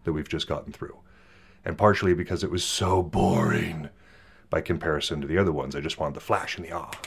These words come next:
pa-pow. But the, the truth of the matter is, to understand the pa-pow,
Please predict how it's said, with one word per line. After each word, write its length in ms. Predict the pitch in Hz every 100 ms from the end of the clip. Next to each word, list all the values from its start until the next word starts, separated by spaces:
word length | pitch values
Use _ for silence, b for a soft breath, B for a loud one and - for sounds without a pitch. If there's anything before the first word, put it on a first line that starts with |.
| -
pa-pow. 600 | - - - - - - b b b b b b -
But 460 | 127 92 - - - b b b b b - - _ -
the, 420 | - 87 85 85 71
the 540 | - - 71 78 101
truth 240 | - 175
of 60 | 151
the 80 | 104
matter 280 | 92 85 80
is, 220 | 76 -
to 120 | -
understand 640 | 101 95 - 156 165 117
the 120 | 90 80
pa-pow, 680 | - - - - - -